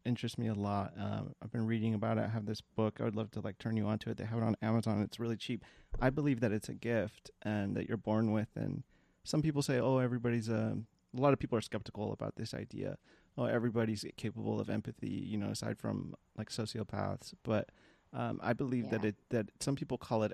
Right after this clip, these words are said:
Speaker 1: like, star seeds. Um, it gets really woo-woo, but, uh, I, I think that it's a gift that you're born with. And, um, there's a lot of different kinds of empaths. And based on, like, what you're telling me, if you read this, it has, like, these twenty indicators.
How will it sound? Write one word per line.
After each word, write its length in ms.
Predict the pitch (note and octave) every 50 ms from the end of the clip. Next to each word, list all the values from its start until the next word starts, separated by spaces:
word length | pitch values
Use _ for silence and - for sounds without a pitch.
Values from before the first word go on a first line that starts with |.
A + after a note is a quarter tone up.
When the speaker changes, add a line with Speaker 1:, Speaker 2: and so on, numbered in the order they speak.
| - -
Speaker 1:
like, 160 | G#2 G2+ -
star 280 | - - A#2 A2 A#2
seeds. 680 | A#2 - - C3 B2+ A#2+ B2 B2 A#2+ A#2+ - - - -
Um, 440 | - A#2 A#2+ A#2+ A2 A2+ A2+ - B2+ - _ - - _ _ -
it 80 | A#2+ A#2
gets 220 | B2+ C#3 B2+ -
really 180 | B2+ A#2+ A2 A2
woo-woo, 460 | G#2+ A2 A2+ A2+ G#2+ A#2+ A#2+ A2 G#2
but, 280 | - A2 G#2 F2+ - -
uh, 340 | C3 A#2 A#2 - F#2+ F#2+ -
I, 200 | - - - B2+ - -
I 60 | C3
think 220 | C3+ - D#3+ D3+
that 120 | - C#3 B2
it's 180 | B2 A2+ -
a 60 | B2
gift 580 | G#2 - - A2+ A2 G#2+ G2 G2 - - - -
that 120 | - G#2
you're 100 | - -
born 320 | G#2+ - A#2 A2 A#2 A#2+ A#2
with. 180 | A#2 A2+ A2 - - -
And, 440 | A2 A2+ A2+ A2 A2 A2 A2 G#2+ G#2+
um, 340 | G#2+ G#2+ G#2+ G#2 G#2 B2 - _ _ _ _ _ _ _ _ _ _ _ _ _ _ _ _ _ _
there's 160 | - B2 A#2+
a 80 | A#2+ B2
lot 200 | A#2 A2+ A2+ A2+
of 120 | A#2+ A2+
different 320 | G#2 - A2+ - - - -
kinds 320 | - - G#2+ A2 A2 G#2+
of 80 | A2+ A2
empaths. 800 | - G2+ G2+ G#2 - B2 A2 G#2 G2 G#2+ - - - - - - - -
And 460 | - A#2+ A#2 A2+ G#2+ G#2+ G#2+ - - - _ _ _ _ _ _ _ _ _ _ _ _ _ -
based 240 | A#2+ A#2+ B2 B2 -
on, 100 | B2+ A#2+
like, 120 | A#2+ G#2+
what 160 | G#2+ G#2+ F#2
you're 100 | E2 A2+
telling 400 | G#2+ - B2 G#2+ A2 A#2 A#2+ B2
me, 160 | C3 C#3 C#3+
if 100 | C3 -
you 120 | - A#2 A2+
read 280 | G2+ G#2+ G2+ G2 A2+ A#2
this, 200 | B2 A#2+ G#2+ -
it 140 | - - A2
has, 220 | B2 A#2 A2 G2+
like, 120 | A2 A2
these 140 | - G#2+ G2
twenty 320 | - - - B2+ B2 B2 A2+
indicators. 800 | - - A2 A#2 A2+ A2+ - A2 G#2+ G2 G#2 G2+ F#2+ G#2+ -